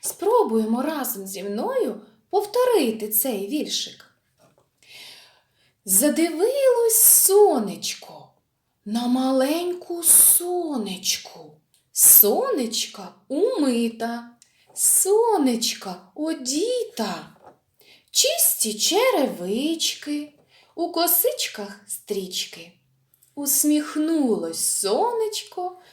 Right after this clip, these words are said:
до малої сонечки. Я думаю, що вам сподобався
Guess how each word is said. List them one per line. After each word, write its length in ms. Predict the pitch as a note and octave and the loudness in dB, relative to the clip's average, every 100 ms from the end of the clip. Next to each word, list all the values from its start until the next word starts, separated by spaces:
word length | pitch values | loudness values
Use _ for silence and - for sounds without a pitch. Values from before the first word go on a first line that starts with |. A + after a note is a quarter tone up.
| _ | _
до 340 | - - C4 A#3+ | -6 2 4 4
малої 1080 | G#3+ G3 F#3+ F#3+ B3+ A4+ A4 D#4+ D#4 D#4 _ | 4 2 2 2 2 4 2 -2 -6 -14 _
сонечки. 1200 | - - - G3 F#3 F#3 F3 E3 - - - - _ _ _ _ _ _ _ _ _ _ _ _ _ _ _ _ - - - - _ - | -6 -2 -2 -4 -8 -8 -10 -14 -16 -16 -16 -20 _ _ _ _ _ _ _ _ _ _ _ _ _ _ _ _ -20 -20 -20 -20 _ -16
Я 140 | F#3 | -14
думаю, 320 | F3+ G3 F#3+ | -10 -10 -8
що 200 | F#3 - | -6 -6
вам 180 | F#3 F#3 | -6 -8
сподобався 920 | F#3 - C4 - B3 G#3 D3+ D3+ - | -8 -6 -6 -4 -2 -2 -6 -10 -12